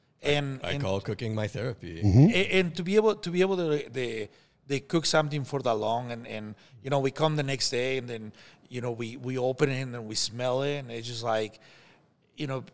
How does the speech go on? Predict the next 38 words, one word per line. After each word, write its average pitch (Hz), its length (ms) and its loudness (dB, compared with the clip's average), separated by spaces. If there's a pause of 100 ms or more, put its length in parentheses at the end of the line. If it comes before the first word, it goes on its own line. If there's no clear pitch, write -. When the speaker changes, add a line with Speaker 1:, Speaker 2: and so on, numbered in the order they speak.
(160)
Speaker 1:
as 147 140 -2
soon 208 180 2
as 165 120 2
you 151 80 2
walk 143 260 2
into 127 180 -4
the 113 100 -14
door, 147 300 0
like, 110 220 -4
the 120 160 -2
smell 151 380 2
hits 147 260 -4
you 143 80 -4
in 117 80 -8
the 170 60 -12
face, 147 420 -6
and 113 80 -16
you're 110 100 -8
Speaker 2:
Mm. 113 40 -4
Speaker 1:
like, 107 220 -8 (500)
"No, 202 120 4
you 147 160 2
hear." 143 460 0 (100)
Speaker 3:
Yep. 85 180 -12 (120)
Speaker 1:
You 170 140 6
know, 160 160 8
like, 143 320 2 (760)
it 143 60 -12
doesn't 208 300 4
matter 185 360 4
what 139 180 0
happens 113 460 -2
outside. 92 400 -2
Speaker 3:
Correct. 120 240 6
Speaker 1:
You 135 120 -2
hear. 120 520 -4 (600)
Speaker 3:
That's 107 200 0
it. 107 260 4